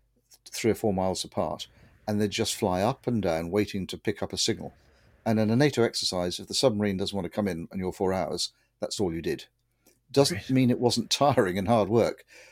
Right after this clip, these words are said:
Speaker 1: but it could get numb, sorry, use the phrase, bum-numbingly boring.
Speaker 2: Yeah. What,
Speaker 1: Yeah.
Speaker 2: so what, what was the crew complement in a Sea King in a, in a mission like that? I'm assuming you had some sort of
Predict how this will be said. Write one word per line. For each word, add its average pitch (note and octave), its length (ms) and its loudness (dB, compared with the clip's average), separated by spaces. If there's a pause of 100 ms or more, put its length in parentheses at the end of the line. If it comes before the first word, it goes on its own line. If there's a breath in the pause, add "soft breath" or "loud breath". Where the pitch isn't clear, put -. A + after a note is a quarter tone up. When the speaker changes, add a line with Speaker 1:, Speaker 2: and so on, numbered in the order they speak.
(160 loud breath)
Speaker 1:
but A2 140 2
it - 100 -18
could A#2 160 -6
get - 220 2
numb, A2+ 540 2
sorry, G2 300 0
use A2 200 -2
the G2+ 60 -10
phrase, F2+ 240 0
bum-numbingly G#2 1040 0
boring. E2 380 -6 (580)
Speaker 2:
Yeah. F#2+ 280 -10 (720 soft breath)
What, E3 180 -6
Speaker 1:
Yeah. - 120 -2
Speaker 2:
so G3 200 0
what, F3+ 220 2
what G#3 180 2
was E3+ 160 -2
the C3 80 0
crew D#3+ 240 0
complement A2+ 440 0
in G#2+ 80 -4
a A2 60 -2
Sea A#2 200 -4
King A2+ 240 -6
in G#2 100 -2
a, G2+ 60 -2
in A2+ 140 -2
a A2 40 -4
mission A2 300 -2
like G2+ 160 -8
that? G#2+ 160 0
I'm G#2+ 80 -4
assuming B2 320 0
you A#2 80 4
had A2+ 160 4
some A#2+ 120 -2
sort A2+ 220 0
of G#2 220 -2